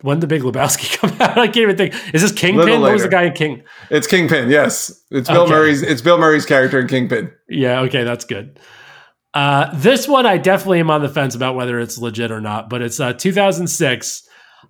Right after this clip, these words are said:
Speaker 1: Uh, I'm protecting my streets by destroying other streets.
Speaker 2: I don't know.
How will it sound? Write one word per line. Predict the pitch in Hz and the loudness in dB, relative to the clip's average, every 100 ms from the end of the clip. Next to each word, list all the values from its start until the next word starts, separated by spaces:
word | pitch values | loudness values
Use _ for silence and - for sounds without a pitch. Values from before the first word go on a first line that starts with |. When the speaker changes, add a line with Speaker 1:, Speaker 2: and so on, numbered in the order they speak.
| - | -4
Speaker 1:
Uh, | 139 139 143 | 0 0 0
I'm | |
protecting | 143 143 185 180 175 | -2 0 0 2 0
my | 156 | 2
streets | 147 - 156 139 - - | 0 -2 0 -2 -2 -8
by | - 127 | -4 -2
destroying | 117 - 143 131 123 | -2 -6 -2 -2 0
other | 117 117 113 | -2 -4 -4
streets. | - - 95 - - - _ _ _ _ _ _ _ _ _ _ _ _ _ _ _ _ _ _ _ _ _ - | -6 -8 -12 -10 -10 -12 _ _ _ _ _ _ _ _ _ _ _ _ _ _ _ _ _ _ _ _ _ -12
Speaker 2:
I | 131 | -8
don't | 120 | -6
know. | 117 131 165 - | -2 -2 -2 -6